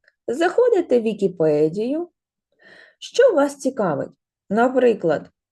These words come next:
хто такий, що ми ведемо?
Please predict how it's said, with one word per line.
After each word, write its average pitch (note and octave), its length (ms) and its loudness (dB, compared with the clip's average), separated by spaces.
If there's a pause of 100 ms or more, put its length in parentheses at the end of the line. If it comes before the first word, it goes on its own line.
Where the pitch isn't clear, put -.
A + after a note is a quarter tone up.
(1160)
хто - 320 -2
такий, C#4 640 0 (4000)
що - 200 -10
ми E3 160 -6
ведемо? D#3+ 400 -10